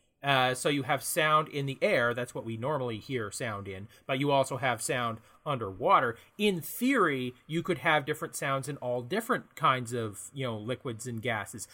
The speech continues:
Like, we know you inhale helium, right? Your pitch changes. So how about an instrument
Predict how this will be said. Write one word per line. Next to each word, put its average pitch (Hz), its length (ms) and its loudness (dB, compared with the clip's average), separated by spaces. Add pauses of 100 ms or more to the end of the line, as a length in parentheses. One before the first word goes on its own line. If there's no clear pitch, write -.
(120)
Like, 151 200 2 (100)
we 143 200 -2
know 175 260 4
you 135 160 -2
inhale 120 320 -6
helium, 143 540 -4
right? 127 140 -2
Your 139 100 -12
pitch - 280 -8
changes. 214 440 -8 (180)
So 185 140 2
how 208 200 6
about 339 140 2
an 254 120 -4
instrument 185 540 -2